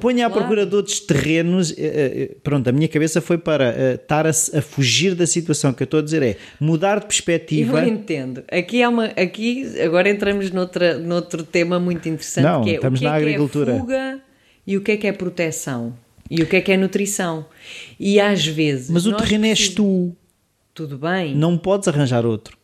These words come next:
Speaker 2: Não, o terreno és tu, tudo bem, mas aquilo que te circunda, que são as tais ervas daninhas ou as
Speaker 1: Estão no teu
Speaker 2: plantas,
Speaker 1: terreno, não
Speaker 2: estão no meu terreno, ok.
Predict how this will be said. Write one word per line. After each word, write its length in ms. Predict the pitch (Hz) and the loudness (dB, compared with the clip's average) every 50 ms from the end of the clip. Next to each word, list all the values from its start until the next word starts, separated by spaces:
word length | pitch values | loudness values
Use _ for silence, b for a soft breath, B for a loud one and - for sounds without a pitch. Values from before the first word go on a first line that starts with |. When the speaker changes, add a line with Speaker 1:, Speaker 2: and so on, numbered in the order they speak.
| _ | _
Speaker 2:
Não, 300 | _ 202 220 254 277 277 | _ -2 -2 -2 0 -2
o 40 | 233 | -4
terreno 320 | - - 196 226 254 254 254 | -6 -6 -6 -4 -2 -2 -2
és 180 | 220 185 - | -2 -4 -6
tu, 160 | - - 156 135 | -8 -8 -12 -12
tudo 260 | - - 180 170 185 | -12 -12 -10 -8 -6
bem, 240 | 160 151 131 123 120 | -4 -4 -4 -4 -4
mas 480 | 139 151 165 160 151 - - - - - - | -2 -2 0 -2 -2 -2 -6 -8 -8 -4 -4
aquilo 380 | 160 156 - - 277 277 277 | -4 -4 0 2 4 4 4
que 140 | 254 - - | 2 -2 -10
te 100 | - - | -12 -8
circunda, 880 | - - - 208 185 202 - - 180 160 151 143 135 139 135 135 156 160 - - - _ _ _ | -6 2 4 4 4 4 0 -2 0 0 2 2 2 0 0 -2 -4 -8 -12 -16 -20 _ _ _
que 60 | - | -16
são 160 | - - 147 139 | -8 -4 -2 -2
as 80 | 135 | -2
tais 220 | - 147 139 135 147 | 0 0 0 2 2
ervas 260 | 151 147 143 151 147 | 2 2 2 0 2
daninhas 560 | 143 156 151 147 143 139 135 135 131 127 131 | 2 2 2 4 2 2 2 0 0 -2 -2
ou 100 | 135 127 | -2 -2
as 120 | 127 127 | -4 -4
Speaker 1:
Estão 320 | - - - - - 127 131 | -6 -6 -4 0 2 2 4
no 100 | 135 139 | 2 2
teu 180 | 135 - 143 | 2 2 0
Speaker 2:
plantas, 200 | 135 - - - | 0 -2 -4 0
Speaker 1:
terreno, 240 | - 120 107 107 107 | 0 2 2 2 0
não 80 | 110 117 | 0 0
Speaker 2:
estão 180 | 117 120 156 | 0 -2 -4
no 100 | 156 170 | -4 -4
meu 140 | 180 185 180 | -4 -4 -4
terreno, 460 | 175 175 - - 135 123 110 110 120 | -6 -8 -12 -12 -12 -10 -10 -10 -10
ok. 240 | 139 139 - 120 104 | -12 -10 -10 -12 -12